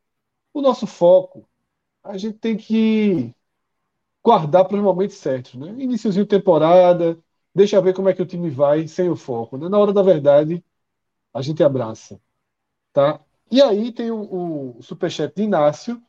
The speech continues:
que é o seguinte: o que não dá depois desse arrudeio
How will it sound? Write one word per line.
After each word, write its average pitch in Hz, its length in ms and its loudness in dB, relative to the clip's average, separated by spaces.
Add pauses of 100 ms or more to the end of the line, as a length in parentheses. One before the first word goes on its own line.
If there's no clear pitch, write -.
(140)
que - 180 0
é 190 40 4
o 175 60 0
seguinte: 127 560 -6 (1200)
o 208 120 -2
que 277 140 4
não 277 200 6
dá 175 180 4
depois 180 380 -2
desse 175 220 -2
arrudeio 170 720 0